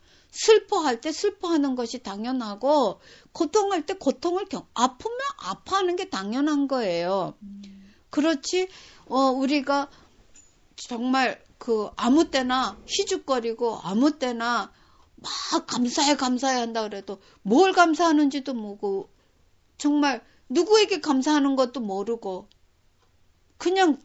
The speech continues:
Speaker 1: 기분만 업되어가지고 막 들떠있다면은 그건 그 사람의 감정적인 착각이고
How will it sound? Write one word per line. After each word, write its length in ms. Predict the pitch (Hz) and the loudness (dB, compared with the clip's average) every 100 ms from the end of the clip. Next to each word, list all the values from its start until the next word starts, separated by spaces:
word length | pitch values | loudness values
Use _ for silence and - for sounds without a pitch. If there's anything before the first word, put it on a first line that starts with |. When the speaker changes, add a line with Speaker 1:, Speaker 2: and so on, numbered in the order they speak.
| _ | _
Speaker 1:
기분만 600 | - 294 339 381 359 330 - | 0 0 2 0 2 0 0
업되어가지고 1080 | 196 - - 285 269 247 262 247 262 269 | -2 -4 -2 0 0 0 -2 -4 -4 -4
막 320 | 254 - 262 - | -4 -6 -10 -2
들떠있다면은 920 | 277 - 240 233 226 226 233 285 262 - _ | -2 0 -2 -2 -6 -6 -4 -4 -4 -6 _
그건 320 | - 285 381 - | -4 -2 -2 -2
그 120 | 240 | -2
사람의 500 | 262 254 254 302 311 | 0 0 0 -2 -2
감정적인 680 | - 208 262 262 269 269 - | -6 -2 -2 -2 -6 -6 -8
착각이고 920 | 330 - 277 226 220 269 302 233 | -10 -6 -6 -6 -6 0 2 0